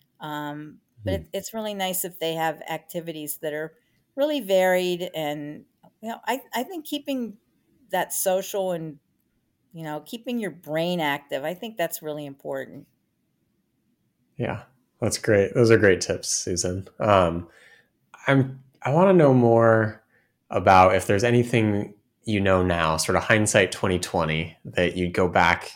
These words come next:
Speaker 2: and change. If you had gone through this entire experience, is there anything you would have done differently now at this point?
Speaker 1: Um, I don't think that I w-,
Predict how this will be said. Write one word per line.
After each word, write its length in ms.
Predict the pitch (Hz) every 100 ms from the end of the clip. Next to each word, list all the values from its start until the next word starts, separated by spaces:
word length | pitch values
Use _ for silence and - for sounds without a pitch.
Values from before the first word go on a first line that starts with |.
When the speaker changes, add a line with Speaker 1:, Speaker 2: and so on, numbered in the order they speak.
| - _ -
Speaker 2:
and 200 | 82 80
change. 760 | - 98 80 69 87 87 -
If 180 | 85 -
you 360 | 87 82 80 - _
had 160 | 95
gone 220 | 92 123 120
through 100 | 117
this 160 | 101
entire 320 | 101 98 95
experience, 500 | 90 - 95 92 87
is 120 | 87 92
there 100 | 95
anything 260 | 101 104
you 100 | 95
would 80 | 90
have 100 | 90
done 160 | 85 80
differently 600 | 82 80 78 82 78 80
now 180 | 82
at 160 | - 80
this 180 | 78 -
point? 340 | - 73 - _ _ _ _ _ _ _ _ _ -
Speaker 1:
Um, 220 | 180 175 -
I 140 | 180
don't 220 | 202 226
think 260 | - 277 277
that 140 | 226
I 100 | 208
w-, 180 | 208 -